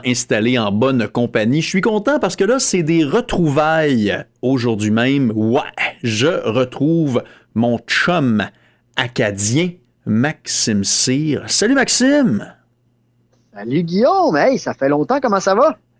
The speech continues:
Speaker 1: Écoute, si ça fait longtemps, je suis tellement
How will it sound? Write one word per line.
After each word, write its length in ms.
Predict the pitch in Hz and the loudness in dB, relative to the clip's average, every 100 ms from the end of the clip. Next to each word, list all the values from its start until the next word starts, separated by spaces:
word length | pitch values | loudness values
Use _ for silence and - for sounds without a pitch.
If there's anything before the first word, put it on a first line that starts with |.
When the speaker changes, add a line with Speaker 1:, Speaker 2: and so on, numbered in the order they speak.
| - | -6
Speaker 1:
Écoute, 360 | - - 160 | -4 -2 -2
si 120 | - - | 0 -2
ça 140 | 113 | -2
fait 160 | 110 151 | 0 0
longtemps, 320 | 135 117 175 | 0 0 -2
je 80 | 165 | -2
suis 180 | - - - | -6 -10 -6
tellement 760 | 180 202 190 143 139 147 170 | -2 0 2 0 0 0 0